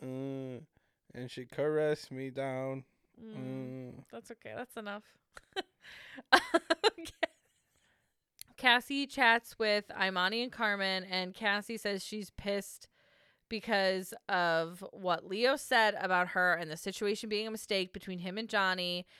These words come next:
Speaker 2: and him saying he missed her, and then she saw him cuddling with Johnny last night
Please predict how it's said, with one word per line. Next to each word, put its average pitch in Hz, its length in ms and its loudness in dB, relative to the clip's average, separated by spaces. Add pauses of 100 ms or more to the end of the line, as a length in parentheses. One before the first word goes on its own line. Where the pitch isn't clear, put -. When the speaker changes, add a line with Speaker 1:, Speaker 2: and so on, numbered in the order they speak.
(180)
Speaker 2:
and 185 120 -8
him 208 140 -4
saying 175 240 -2
he 180 120 -10
missed 220 420 -4
her, 233 400 8
and 180 380 0
then 185 280 -2
she 175 480 -8
saw 180 300 -2
him 180 400 -6
cuddling 262 560 -2
with 226 160 -6
Johnny 190 400 2
last 170 300 -2
night - 240 -10